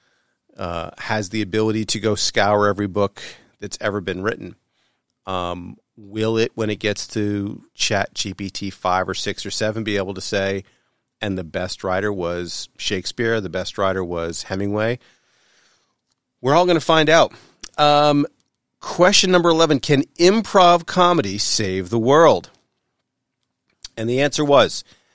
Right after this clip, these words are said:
that's a pretty lofty goal for improv comedy. Uh,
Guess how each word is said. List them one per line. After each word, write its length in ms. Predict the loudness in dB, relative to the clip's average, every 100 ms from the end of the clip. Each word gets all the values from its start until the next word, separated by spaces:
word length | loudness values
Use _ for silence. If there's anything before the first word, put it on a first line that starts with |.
| _ _ _
that's 260 | 0 0 -2
a 120 | -8
pretty 340 | -2 -2 0
lofty 480 | 2 4 2 0 -8
goal 400 | -2 2 2 0
for 160 | -6 -6
improv 500 | -4 -4 -2 -2 -4
comedy. 520 | -2 -2 -2 -8 -18 _ _ _ _ _ _ _ _ _ _ _
Uh, 340 | -10 -6 -6